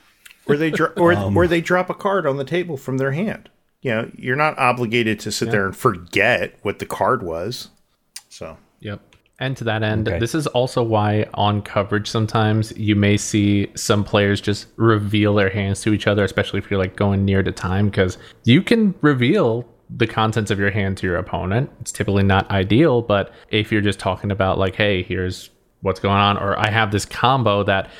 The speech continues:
Speaker 3: here, let me show you, I have the other combo piece in my hand." And so instead of making you go through the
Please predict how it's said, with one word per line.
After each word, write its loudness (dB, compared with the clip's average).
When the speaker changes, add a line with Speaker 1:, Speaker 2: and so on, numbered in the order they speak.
Speaker 3:
here, 2
let 0
me 0
show 0
you, 2
I 2
have -2
the -2
other 2
combo 0
piece -4
in -2
my -2
hand." 0
And -2
so -2
instead 0
of 0
making 0
you -2
go 0
through -2
the -2